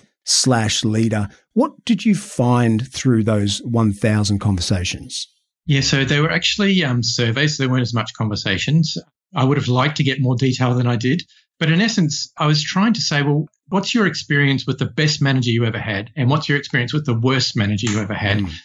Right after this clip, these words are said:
Speaker 2: And I was trying to get some sort of evidence that there's a difference on the kind of five areas that I thought were important. And the first, or the top two, were really that they honored their commitments and that they followed words with actions.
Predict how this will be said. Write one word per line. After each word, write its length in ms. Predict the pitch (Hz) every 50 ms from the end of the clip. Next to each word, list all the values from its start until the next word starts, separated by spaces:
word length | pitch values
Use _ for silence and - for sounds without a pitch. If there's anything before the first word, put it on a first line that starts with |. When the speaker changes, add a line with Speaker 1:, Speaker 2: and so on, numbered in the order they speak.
| _ _ _ _
Speaker 2:
And 100 | - 135
I 40 | 139
was 120 | 139 143
trying 440 | 151 - - - 160 156 165 180 185 175
to 120 | - 156
get 280 | 123 147 127 135 131 - _ _
some 320 | - - 143 139 143 143
sort 260 | 147 - - 131 127
of 220 | 123 123 120 110 117 - _ _ _ _ _
evidence 440 | - 220 240 196 165 135 123 120 -
that 120 | 139 - -
there's 200 | 131 127 110 110
a 80 | 98
difference 460 | - 139 123 - - 120 117 117 117
on 240 | - - 123 120 117
the 100 | 113 113
kind 260 | 113 - - 117 104
of 60 | 104 -
five 360 | - - 120 117 113 110 117
areas 300 | 117 107 110 110 104 101
that 100 | 123 107
I 120 | 107 117
thought 260 | 113 - 120 110 -
were 120 | 117 107 101
important. 580 | 101 98 - - 120 117 113 117 117 - - - _ _ _ _ _ _ _ _ _ _ _
And 160 | 135 135 139
the 80 | 139 151
first, 500 | 151 - 180 180 170 - - - - -
or 240 | - 139 139 135 143
the 100 | 139 139
top 240 | 131 - 185 - -
two, 200 | - 160 151 143
were 120 | 131 123
really 380 | 117 135 135 127 123 120 117 - - _ _ _ _ _ _ -
that 100 | 131 135
they 180 | 139 143 135 147
honored 320 | - 147 151 143 135 123
their 140 | 131 123 120
commitments 600 | - - 127 127 135 - 147 120 117 120 120 -
and 180 | - 131 131 131
that 80 | 139 -
they 120 | 127 135
followed 520 | 120 - - - 127 131 127 123 123 120
words 320 | 113 120 117 117 113 117 120
with 160 | 117 113 117 -
actions. 640 | 127 131 - - - 170 175 202 208 - - -